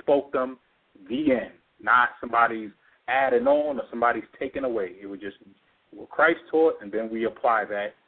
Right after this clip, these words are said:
or we get the understanding on how we apply that according to the scriptures. All right? And then it says, um, here you go, jump down to verse twelve. It says, "Now this I say, that every one of you saith,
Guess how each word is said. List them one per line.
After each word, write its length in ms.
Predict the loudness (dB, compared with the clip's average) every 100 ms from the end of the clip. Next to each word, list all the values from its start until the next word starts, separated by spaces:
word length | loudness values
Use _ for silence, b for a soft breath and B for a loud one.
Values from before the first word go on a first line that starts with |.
| -6
or 140 | -4
we 120 | -4
get 240 | -4 -6 -4
the 140 | -4
understanding 640 | -4 -6 -6 -4 -4 -6
on 160 | -6 -4
how 220 | 2 2 2
we 140 | -4
apply 340 | -8 -4 -4
that 200 | -2 -6 -8
according 320 | -6 -4 -4 -6
to 60 | -10
the 100 | -10
scriptures. 380 | -10 -10 -10 -20 _ _ _ _ _ -12
All 60 | -2
right? 200 | -2 -2 -8
And 120 | -4
then 140 | -4
it 80 | -4 -6
says, 280 | -8 -6 -10 _ _ _ _ _ _ _ -8
um, 500 | -4 -4 -4 -8 -12 _ -4
here 120 | -4
you 160 | -2
go, 320 | 2 4 4 0
jump 200 | -4 0
down 160 | 0 0
to 60 |
verse 200 | -2 -4 0
twelve. 240 | 0 0
It 60 | -2 -8
says, 260 | -8 -8 -12 _ _ -4
"Now 140 | 0
this 180 | 2 2 2
I 140 | 2 2 0
say, 240 | 0 0 -4 _ -6
that 180 | -4 -2
every 240 | -2 0 0
one 220 | 2 0
of 120 | -2
you 100 | -8 -6
saith, 280 | -4 -4 -6